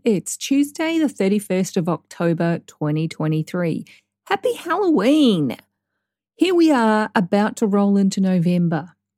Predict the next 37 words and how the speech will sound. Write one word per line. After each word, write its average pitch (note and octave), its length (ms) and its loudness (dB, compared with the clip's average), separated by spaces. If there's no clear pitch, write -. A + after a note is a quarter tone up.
and F#3 140 -4
the F#3 60 -2
final G3+ 520 0
two C4 540 0
months G#3+ 560 0
of F3+ 200 -4
the F#3 120 0
year. C#3+ 760 0
Dun, A#3 180 4
dun, D3 400 0
dun! C#4+ 880 6
This B3 140 0
is D4+ 80 0
the E4+ 100 -2
time C4+ 260 4
of G#3 100 2
year G#3 200 4
when F3+ 180 0
things F3 360 -2
can - 180 -4
get E3+ 200 -2
a D#3 40 -2
bit D#3+ 240 -2
crazy, F#3 1160 2
don't E3+ 320 2
you E3 80 4
think? A#3+ 460 0
Now, G#3+ 200 2
being A#3 320 6
from D4+ 180 2
New D#4 160 4
Zealand A3+ 580 2
and G#3 220 0
now G#3 180 0
living G3+ 280 2
in F3+ 100 -2
Australia, F#3 640 -2